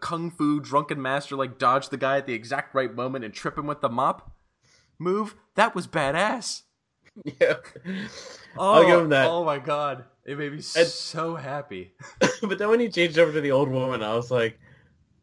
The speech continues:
Speaker 2: "Oh, come on. Can we, can we just get on?" But I have to
Speaker 1: Oh my
Speaker 2: admit,
Speaker 1: god,
Speaker 2: it,
Speaker 1: dude, when
Speaker 2: it
Speaker 1: he
Speaker 2: was
Speaker 1: flashed
Speaker 2: entertaining.
Speaker 1: him with, as the old lady,
Speaker 2: <laughs> Yeah.
Speaker 1: dude, that was the best.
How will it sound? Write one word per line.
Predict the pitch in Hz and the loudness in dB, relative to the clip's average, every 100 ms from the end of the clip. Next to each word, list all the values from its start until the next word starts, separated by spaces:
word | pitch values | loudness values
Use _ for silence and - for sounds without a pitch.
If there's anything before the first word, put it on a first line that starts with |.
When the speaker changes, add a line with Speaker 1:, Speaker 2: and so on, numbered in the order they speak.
| - | 0
Speaker 2:
"Oh, | 156 156 | 4 4
come | 156 208 175 | 2 -2 2
on. | 139 131 | 4 4
Can | 131 143 | 4 4
we, | 143 135 _ _ | 2 0 _ _
can | 147 | 0
we | 135 | 0
just | 131 - 151 | 0 -4 0
get | 151 131 | 6 8
on?" | 123 127 123 | 8 6 4
But | 131 | 2
I | 139 127 | 4 6
have | 147 131 | 4 4
to | 143 | 2
Speaker 1:
Oh | |
my | 123 | 2
Speaker 2:
admit, | 117 | 0
Speaker 1:
god, | 117 110 | 0 -2
Speaker 2:
it, | |
Speaker 1:
dude, | 123 120 | -4 -4
when | 123 | -4
Speaker 2:
it | 123 | 2
Speaker 1:
he | |
Speaker 2:
was | 123 120 | 6 6
Speaker 1:
flashed | 135 143 180 196 | 6 4 0 -2
Speaker 2:
entertaining. | 185 202 | -2 -2
Speaker 1:
him | 226 - | -6 -12
with, | 151 170 | -12 -6
as | - 147 | -6 -2
the | 160 | -2
old | 147 160 | -2 -2
lady, | 151 156 175 | 0 0 4
Speaker 2:
<laughs> | 294 294 | 4 6
Yeah. | 294 - - _ _ _ _ - | 4 2 -12 _ _ _ _ 0
Speaker 1:
dude, | 339 359 359 320 247 _ _ | 4 8 8 6 0 _ _
that | - 165 175 | -6 -6 -6
was | 180 | -6
the | 320 | -8
best. | 214 202 285 294 302 - - | -6 -4 2 2 0 -6 -12